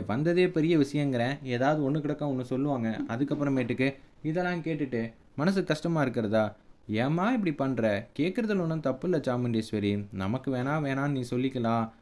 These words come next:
நம்ம வாழ்ந்து முடிஞ்சாச்சு. நம்ம ரோகிணி வேற அங்கேருந்து வந்திருக்கா. நம்ம மாப்பிள்ளை எல்லாரும் நிம்மதியா இருக்கணும்.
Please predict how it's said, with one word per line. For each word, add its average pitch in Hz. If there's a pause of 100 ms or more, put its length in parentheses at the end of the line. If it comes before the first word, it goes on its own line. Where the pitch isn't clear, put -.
(140)
நம்ம 160
வாழ்ந்து 160
முடிஞ்சாச்சு. 143 (100)
நம்ம 104
ரோகிணி 147
வேற 113 (400)
அங்கேருந்து 170
வந்திருக்கா. 139 (460)
நம்ம 123
மாப்பிள்ளை 117 (220)
எல்லாரும் 123
நிம்மதியா 127
இருக்கணும். 107